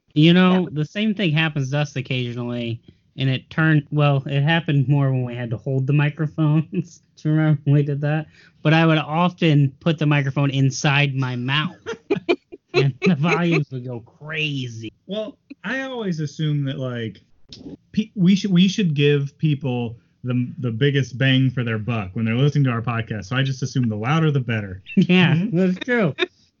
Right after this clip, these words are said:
Speaker 1: Like at a concert, you don't care what it sounds like as long as it's really loud.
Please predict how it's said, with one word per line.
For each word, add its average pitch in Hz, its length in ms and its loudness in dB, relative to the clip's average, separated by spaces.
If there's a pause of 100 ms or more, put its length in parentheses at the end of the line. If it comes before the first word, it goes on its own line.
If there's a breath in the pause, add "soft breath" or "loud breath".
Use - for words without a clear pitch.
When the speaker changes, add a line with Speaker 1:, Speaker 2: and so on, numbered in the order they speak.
(160)
Speaker 1:
Like 180 200 2
at 196 120 0
a 180 100 -6
concert, 180 600 -6 (200)
you 165 120 -4
don't 208 180 -2
care 202 160 -2
what 165 120 0
it 135 140 -4
sounds 160 380 -4
like 135 160 -6
as 135 100 -8
long 165 260 0
as 139 180 -2
it's - 200 -14
really 160 460 -2
loud. 127 480 -6